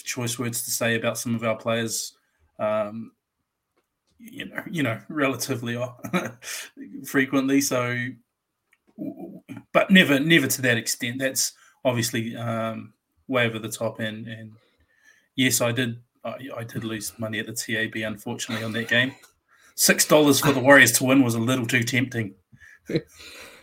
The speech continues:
Speaker 2: Um, yeah, and Jacko mentioned it. He said, um, "Mixed gambling was sport, and you'll get idiots making threats against players when they lose their money."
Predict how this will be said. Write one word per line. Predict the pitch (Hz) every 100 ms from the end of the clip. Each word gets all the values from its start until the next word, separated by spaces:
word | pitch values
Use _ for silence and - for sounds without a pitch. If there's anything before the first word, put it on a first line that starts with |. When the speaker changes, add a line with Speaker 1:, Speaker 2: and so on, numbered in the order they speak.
| -
Speaker 2:
Um, | 156 151 147 127 123 131 -
yeah, | 143 127
and | 123
Jacko | 165 156 160 131
mentioned | 123 120 - - 123 110
it. | 110 -
He | 113 113
said, | - 123
um, | 120 113 110
"Mixed | 123 127 -
gambling | 123 117 117 113 110 107 104
was | 107 -
sport, | - 117 110 107
and | 107
you'll | 107
get | 120 107
idiots | 113 117 - -
making | 110 113 101
threats | 113 -
against | - 117 -
players | - 107 101
when | 104
they | 101
lose | 101 110 -
their | 107
money." | 107 104 104